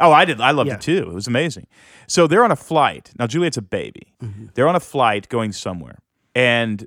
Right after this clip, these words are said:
Speaker 1: the flight is hijacked. Literally, somebody at the back of the plane puts a knife to the stewardess's throat.
Speaker 2: Oh my gosh.
Speaker 1: Takes the stewardess up to the cockpit, gets into the cockpit, and says, "This plane is being hijacked.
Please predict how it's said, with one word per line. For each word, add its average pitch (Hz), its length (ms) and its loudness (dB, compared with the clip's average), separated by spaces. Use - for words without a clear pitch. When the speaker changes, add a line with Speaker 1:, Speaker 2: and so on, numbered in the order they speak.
Speaker 1:
the 117 140 -8
flight 131 720 -2
is 101 160 -10
hijacked. - 400 -6
Literally, 135 260 -4
somebody 139 720 -6
at 101 60 -16
the 107 60 -16
back 120 200 -4
of 135 40 -12
the 135 60 -14
plane 95 340 -8
puts - 220 -10
a 104 100 -4
knife 117 680 -2
to 131 100 -4
the 113 80 -4
stewardess's 127 500 -8
throat. 90 280 -12
Speaker 2:
Oh 113 160 -20
my - 160 -20
gosh. - 480 -20
Speaker 1:
Takes 143 260 -2
the 143 100 -8
stewardess 123 320 -6
up 117 100 -6
to 120 60 -12
the 107 60 -14
cockpit, 92 520 -8
gets 120 200 -6
into 123 140 -6
the 95 80 -14
cockpit, 95 500 -6
and 92 420 -8
says, 92 600 -8
"This 90 160 -16
plane 92 280 -12
is 90 80 -12
being 87 200 -14
hijacked. 110 600 -6